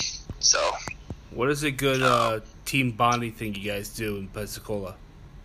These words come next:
Speaker 1: Well, due to covid, we can't really do much. Um,
Speaker 2: Can you not do much? I mean, it's Florida. It's Florida, and, like,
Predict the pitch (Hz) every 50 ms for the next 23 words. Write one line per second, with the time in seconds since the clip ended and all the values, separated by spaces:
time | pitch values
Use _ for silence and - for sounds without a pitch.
0 | - - - - - - - - - - - - - - - 107 110 113 113 113
1 | 113 110 110 110 101 - - - - - - - - 139 127 120 - 123 123 117
2 | 113 107 101 101 107 - 110 101 - 101 - 85 - 98 95 92 92 92 95 92
3 | - - - - - - - - - - - - - - - - - - - -
4 | - - - - - 101 101 98 95 95 92 92 92 90 90 - - - - -
5 | - - - - - 120 - 190 247 254 262 262 254 - 269 240 240 240 240 233
6 | - 226 214 196 180 170 - 156 143 - - - 208 190 151 120 - 117 - -
7 | - 127 120 - 156 160 160 156 156 156 156 151 139 135 131 123 -